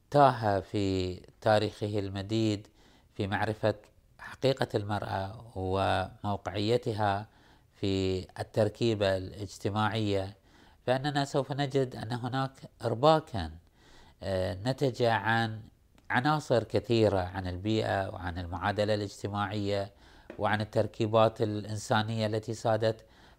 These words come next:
فترات طويلة من عمر الإنسان، أوجدت هذا ال-، القلق والاضطراب في بناء الأسرة وفي بناء ال-، آه، الإنسان بالتبع،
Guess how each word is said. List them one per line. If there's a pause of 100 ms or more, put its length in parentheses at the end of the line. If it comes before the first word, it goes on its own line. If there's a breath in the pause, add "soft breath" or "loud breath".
فترات
طويلة
من
عمر
الإنسان،
أوجدت (380 soft breath)
هذا
ال-، (160)
القلق (260)
والاضطراب (100)
في
بناء
الأسرة
وفي
بناء
ال-، (600 loud breath)
آه،
الإنسان (100)
بالتبع،